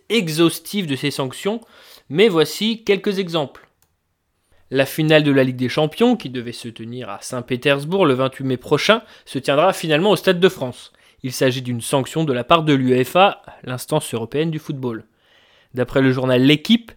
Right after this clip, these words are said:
c'est Emmanuel Macron en personne qui a négocié le jour même du début de l'invasion russe pour que cet événement se déroule en France.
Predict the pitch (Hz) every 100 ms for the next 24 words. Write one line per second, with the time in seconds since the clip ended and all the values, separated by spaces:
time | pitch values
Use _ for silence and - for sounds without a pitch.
0 | _ - - - 127 196 247 226 208 185
1 | 175 - 139 147 226 226 196 - 151 147
2 | 180 - 147 147 139 135 - 139 135 127
3 | 127 127 143 208 220 143 139 170 165 151
4 | 151 143 143 139 202 214 - - _ 143
5 | - 143 147 - 196 175 165 175 214 143
6 | 139 165 196 190 175 - 147 -